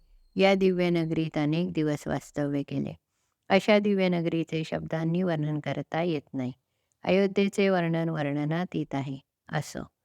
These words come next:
श्रींची स्वारी भक्तांसमवेत आपल्या आईला घेऊन अयोध्येला येऊन पोहोचली. या सर्व मंडळींना गोंदवले सोडून आता जवळजवळ दीड महिना झाला होता.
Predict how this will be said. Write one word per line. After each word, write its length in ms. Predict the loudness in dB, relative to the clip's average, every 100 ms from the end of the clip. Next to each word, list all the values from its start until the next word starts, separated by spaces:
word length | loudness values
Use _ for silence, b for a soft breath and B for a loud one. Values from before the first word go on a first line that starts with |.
| _ _ _
श्रींची 440 | 2 4 4 2 0
स्वारी 340 | 2 2 2
भक्तांसमवेत 920 | 0 -4 -2 -2 -2 -2 -2 -2 -4
आपल्या 360 | -6 -4 -2 -2
आईला 340 | -2 0 0
घेऊन 300 | 0 -2 -4 -6 _ -20 _ -2
अयोध्येला 640 | 2 2 2 0 0 0
येऊन 340 | 0 -2 -4
पोहोचली. 520 | -4 -4 -6 -6 -6 -6 _ _ _ -20 _
या 240 | 4 4 4
सर्व 320 | 4 2 2
मंडळींना 600 | 0 0 0 0 0 -2
गोंदवले 580 | -2 -2 0 0 -2 -2
सोडून 380 | -2 -2 -2 -6 -12 _ _ -4
आता 320 | -2 2 2
जवळजवळ 560 | 2 0 0 -2 -2
दीड 300 | -2 -2 0
महिना 400 | 0 0 0 0
झाला 320 | -2 -2 -2 -2
होता. 300 | -6 -8